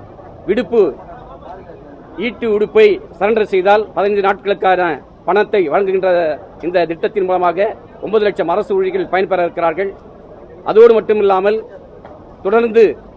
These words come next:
அரசு ஊழியர்கள், ஆசிரியர்கள் பழைய ஓய்வு திட்டத்தை நடைமுறைப்படுத்த வேண்டும் என்று கோரிக்கை வைத்திருக்கிறார்கள். அதையும் இந்த அரசு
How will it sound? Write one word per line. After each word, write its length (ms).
அரசு 200
ஊழியர்கள், 360
ஆசிரியர்கள் 540
பழைய 280
ஓய்வு 200
திட்டத்தை 360
நடைமுறைப்படுத்த 560
வேண்டும் 220
என்று 180
கோரிக்கை 320
வைத்திருக்கிறார்கள். 560
அதையும் 360
இந்த 180
அரசு 220